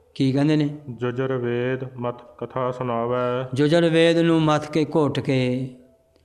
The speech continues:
Speaker 1: ਉਹਦਾ ਨਿਚੋੜ ਲੈ ਕੇ, ਫਿਰ ਭਾਈ ਉਹਦੀ ਸਾਰਪੂਤ ਗੱਲ ਕਰਦਾ, ਕਥਾ ਸੁਣਾਉਂਦਾ ਹੈ।
Speaker 2: ਕਰਮ-
Speaker 1: ਕੀ ਕਹਿੰਦਾ ਉਹ? ਕਿਉਂਕਿ ਜਿਹੜਾ ਹੈ ਜੈਮਿਨੀ ਰਿਸ਼ੀ ਹੈ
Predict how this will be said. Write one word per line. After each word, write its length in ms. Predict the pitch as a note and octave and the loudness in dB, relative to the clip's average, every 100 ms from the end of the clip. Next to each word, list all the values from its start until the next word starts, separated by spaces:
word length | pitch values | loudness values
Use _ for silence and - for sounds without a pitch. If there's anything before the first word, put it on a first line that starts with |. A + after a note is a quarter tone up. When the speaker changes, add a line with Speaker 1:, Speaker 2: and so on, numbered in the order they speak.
| _ _ | _ _
Speaker 1:
ਉਹਦਾ 220 | B2 C3+ | -2 2
ਨਿਚੋੜ 360 | C#3 C3+ C#3+ C#3 | 2 2 2 2
ਲੈ 160 | C3+ C3 | 2 0
ਕੇ, 520 | C3 C3 B2+ C#3 C#3 - - _ _ _ | 0 0 0 -4 -8 -18 -20 _ _ _
ਫਿਰ 200 | - D#3 | 0 0
ਭਾਈ 480 | D#3 D3+ C#3+ D3+ D#3 D3 - - _ | 2 2 4 4 2 0 -12 -20 _
ਉਹਦੀ 200 | D#3 E3 | 2 2
ਸਾਰਪੂਤ 540 | D3+ D3+ D3 D3+ D3+ C#3 | 2 2 2 2 -2 2
ਗੱਲ 220 | C#3+ C#3+ | 2 2
ਕਰਦਾ, 320 | C#3 A#2 B2+ | 0 0 0
ਕਥਾ 240 | B2+ C3 | -2 -2
ਸੁਣਾਉਂਦਾ 400 | C3 B2 A#2 G2 | -2 -2 -2 -4
ਹੈ। 180 | F#2 - _ _ _ _ _ _ _ _ _ _ _ _ _ _ _ _ _ | -8 -16 _ _ _ _ _ _ _ _ _ _ _ _ _ _ _ _ _
Speaker 2:
ਕਰਮ- 120 | - | -4
Speaker 1:
ਕੀ 120 | B2 D3 | 0 2
ਕਹਿੰਦਾ 260 | D#3+ F3 | 4 4
ਉਹ? 280 | E3 D#3+ D#3 - - | 6 4 0 -10 -6
ਕਿਉਂਕਿ 340 | - D#3 E3+ D#3+ | -2 0 2 2
ਜਿਹੜਾ 220 | E3 E3 | 4 4
ਹੈ 280 | D#3 D#3+ D3+ | 4 4 4
ਜੈਮਿਨੀ 400 | D3 C#3+ D3+ D3+ | 2 2 2 2
ਰਿਸ਼ੀ 360 | D3 D#3 D3+ | 2 2 2
ਹੈ 400 | D3 C#3+ C#3+ - | 2 0 -4 -16